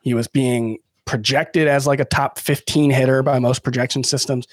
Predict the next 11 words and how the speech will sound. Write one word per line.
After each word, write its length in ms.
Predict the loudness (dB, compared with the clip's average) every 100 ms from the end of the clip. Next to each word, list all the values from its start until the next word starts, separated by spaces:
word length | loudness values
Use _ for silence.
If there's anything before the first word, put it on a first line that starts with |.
| -20 _
He 100 | -4
was 80 | -4
a 40 | -2
top 280 | -2 -2 -2
fifty 260 | -2 -2
pick. 360 | -2 0 -2 -4 _ _ _ _ _ _ -2
Um, 480 | 0 0 -2 -6 -16 _ _ _ _ _ -20 -20 _ _ _ _
if 200 | -2 -2
you 280 | 0 2 2
chose 420 | 2 2 4 4
between 760 | 2 -2 0 0 2 2 2 0